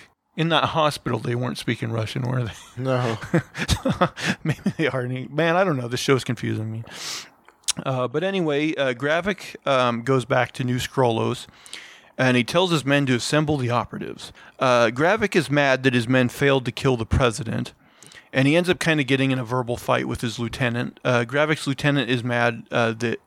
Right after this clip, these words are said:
Speaker 1: uh, Gravik didn't kill F-, uh, hasn't killed Nick Fury yet. Uh, he says he had his chance again.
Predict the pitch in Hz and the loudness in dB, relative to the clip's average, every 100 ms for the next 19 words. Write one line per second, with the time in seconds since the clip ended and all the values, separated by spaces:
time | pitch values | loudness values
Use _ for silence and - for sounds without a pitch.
0 | - 127 123 113 127 117 - 131 123 - | -6 0 2 2 0 0 0 0 0 0
1 | 123 - - - - 135 123 117 123 123 | 0 -2 -6 -12 -4 0 0 -2 -2 -2
2 | 120 120 - 127 123 120 - 143 139 139 | -2 -4 0 0 0 -4 -2 2 2 2
3 | 143 139 _ - - - - - _ - | 2 0 _ -20 -20 -20 -20 -20 _ 0
4 | 123 117 - 127 117 127 117 - 131 123 | 2 2 2 2 2 0 -2 -2 -2 -2
5 | 131 123 123 120 | -2 0 0 0